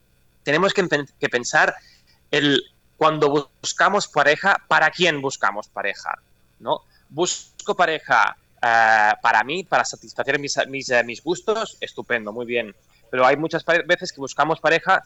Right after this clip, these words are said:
para satisfacer a un padre, para satisfacer, para satisfacer a una madre, para satisfacer una, a una familia. A veces buscamos parejas para satisfacer a un grupo de amigos. A veces buscamos pareja para ponerla en el escaparate y lucirla. A veces buscamos, eh, pareja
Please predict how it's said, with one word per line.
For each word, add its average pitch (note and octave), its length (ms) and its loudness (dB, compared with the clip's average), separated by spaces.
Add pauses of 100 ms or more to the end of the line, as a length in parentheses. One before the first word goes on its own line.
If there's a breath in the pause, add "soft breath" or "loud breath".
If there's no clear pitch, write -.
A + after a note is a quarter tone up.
para A2+ 160 2
satisfacer A#2+ 500 -8
a A#2+ 60 2
un A2+ 80 -12
padre, D3 380 2
para B2+ 160 -8
satisfacer, - 520 -8
para A#2 200 0
satisfacer A#2+ 420 -4
a B2 40 4
una A2+ 120 2
madre, E3+ 320 2
para B2 160 -2
satisfacer A#2+ 300 -8
una, A#2 140 0
a A2 180 -2
una A#2 100 0
familia. E3 540 -2 (440 loud breath)
A A#2+ 120 2
veces D3 200 0
buscamos D3 600 -2
parejas C#3+ 420 0
para C3 240 2
satisfacer C3 640 -2 (160)
a A#2 80 2
un B2 80 -2
grupo B2+ 280 -4
de A2 60 2
amigos. D#3+ 580 -4
A A#2 100 4
veces D3 220 -2
buscamos D3 360 -2
pareja C#3+ 340 2
para C3 300 2
ponerla C3 380 2
en B2+ 100 -6
el B2+ 80 -2
escaparate B2+ 480 0
y C3 40 -4
lucirla. C#3+ 600 0 (300)
A A#2 100 2
veces C3+ 180 0
buscamos, D3 600 -4
eh, C3 280 4
pareja C3+ 440 0